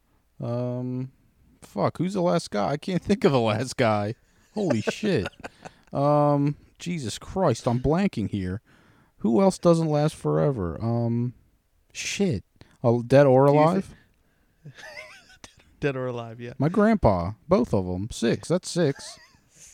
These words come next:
Speaker 2: Wow.
Speaker 1: Yep.
Speaker 2: That's all men.
Speaker 1: It is,
Speaker 2: There's
Speaker 1: yeah.
Speaker 2: all men.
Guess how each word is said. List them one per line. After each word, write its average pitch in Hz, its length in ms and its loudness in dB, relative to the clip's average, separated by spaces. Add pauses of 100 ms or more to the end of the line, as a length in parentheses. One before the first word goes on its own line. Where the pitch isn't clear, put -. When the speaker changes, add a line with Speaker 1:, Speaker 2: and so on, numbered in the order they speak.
(140)
Speaker 2:
Wow. 107 500 -16
Speaker 1:
Yep. - 380 -6 (440)
Speaker 2:
That's - 200 -10
all 131 180 -10
men. 123 380 -14 (420)
Speaker 1:
It 117 180 -8
is, 120 220 -6
Speaker 2:
There's 113 280 -2
Speaker 1:
yeah. 127 60 0
Speaker 2:
all 127 100 -2
men. 123 420 -6